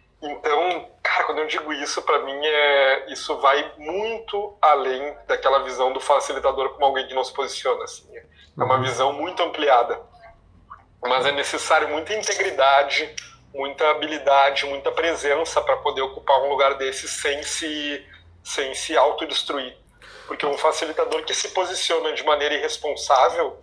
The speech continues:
Speaker 1: o grupo devora ele. O grupo vai, vai dizer, "Esse cara tá fa-, tá falando besteira, ele não, esse cara não tá nos escutando", enfim.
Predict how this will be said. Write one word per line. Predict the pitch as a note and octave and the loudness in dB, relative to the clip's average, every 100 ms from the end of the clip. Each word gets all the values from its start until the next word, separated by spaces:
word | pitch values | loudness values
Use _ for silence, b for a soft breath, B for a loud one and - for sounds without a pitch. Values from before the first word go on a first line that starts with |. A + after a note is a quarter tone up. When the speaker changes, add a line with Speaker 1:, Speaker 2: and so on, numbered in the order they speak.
| - - E3 | -14 -10 -10
Speaker 1:
o | |
grupo | - D#3+ F3 | -6 -8 -6
devora | D#3+ F3 E3 G#3 G3+ | -2 0 6 6 6
ele. | C3 B2 A#2+ _ _ _ _ _ - _ - | 4 -2 -12 _ _ _ _ _ -20 _ -10
O | C3 | -6
grupo | B2+ C3+ C3+ D3 D3 D3 D3 D3+ D3+ D3 D3 D3 C#3 C#3 C#3 B2+ | -4 -4 -4 -2 0 0 0 -2 -2 -2 0 -2 -2 -2 -4 2
vai, | C#3+ C#3 C#3 | 2 2 0
vai | D3 | -4
dizer, | C#3+ - D3+ | -4 -4 -4
"Esse | - - | -2 0
cara | C#3 | 2
tá | - D3 | 2 2
fa-, | F3+ F3+ | 2 2
tá | - | -4
falando | - E3 D3+ D#3 | -2 -2 -2 -4
besteira, | D#3+ - F3+ A3 A#3 | -8 -4 0 2 2
ele | C3+ | 2
não, | C#3 C#3 | 0 -2
esse | - | -2
cara | - D3 | 2 2
não | D#3 | 2
tá | D#3+ | -2
nos | D#3 | -2
escutando", | - C3 - D#3 G#3 E3 | -6 -8 -4 0 0 -2
enfim. | B2+ - | -8 -12